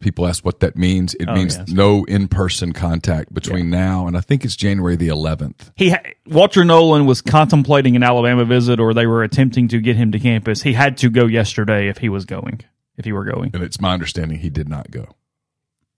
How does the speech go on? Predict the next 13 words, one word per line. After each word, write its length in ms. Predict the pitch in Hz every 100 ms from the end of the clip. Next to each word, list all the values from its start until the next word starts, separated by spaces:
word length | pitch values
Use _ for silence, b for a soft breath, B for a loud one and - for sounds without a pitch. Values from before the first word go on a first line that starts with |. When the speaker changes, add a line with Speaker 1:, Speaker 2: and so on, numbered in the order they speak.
| _ _ _ _ _ _ _ _ -
Speaker 2:
I 100 | 120
think 220 | 104 98
so 140 | 92 98
as 100 | 101
well. 220 | - 85 _ _ _ _
Yes. 200 | - - 135 123 _ - B B B B
So 140 | - 156
Ole 160 | 185
Miss's, 480 | 175 175 151 139 127
uh, 320 | 127 120 117 -
group 360 | 120 143 151 - -
so 240 | - 135
far 420 | - 190 226 220